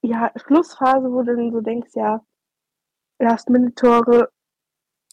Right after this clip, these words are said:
waren in den letzten Wochen zwar da, aber vielleicht waren sie jetzt auch schon zu oft und es wird einfach nicht wieder passieren.“ Ich mein, Elfmeter Bielefeld, Elfmeter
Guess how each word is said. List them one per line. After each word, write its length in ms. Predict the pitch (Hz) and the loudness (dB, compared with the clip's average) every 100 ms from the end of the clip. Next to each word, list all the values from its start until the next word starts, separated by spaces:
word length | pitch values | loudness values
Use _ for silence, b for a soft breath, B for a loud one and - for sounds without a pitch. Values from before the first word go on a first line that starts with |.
| _ _ - | _ _ -4
waren 280 | 247 262 | 2 2
in 80 | 262 | 2
den 80 | 240 | 2
letzten 340 | 233 - - | 0 -4 -4
Wochen 280 | 254 254 254 | -2 -2 -6
zwar 180 | - 220 | -4 -2
da, 160 | 226 233 | 2 0
aber 160 | 226 | 0
vielleicht 300 | 226 226 220 - | -4 -8 -6 -6
waren 180 | 220 220 | -4 -4
sie 60 | |
jetzt 120 | 220 | -4
auch 120 | - 220 | -6 -6
schon 160 | 233 | -8
zu 100 | - | -6
oft 200 | 220 - | -6 -4
und 220 | 220 214 - | -6 -6 -4
es 100 | - | 0
wird 140 | 220 | 2
einfach 260 | 220 220 220 | 0 -2 0
nicht 280 | 233 - _ _ _ _ _ _ | -2 -2 _ _ _ _ _ _
wieder 220 | 247 247 233 | 2 4 2
passieren.“ 420 | 247 - 254 240 | -2 2 4 4
Ich 60 | |
mein, 300 | 220 214 214 _ _ - | 2 0 -2 _ _ 0
Elfmeter 480 | 233 240 269 254 254 | 2 4 2 2 2
Bielefeld, 520 | 254 269 277 262 247 | 4 2 4 4 4
Elfmeter 520 | 240 240 233 226 | 4 2 2 2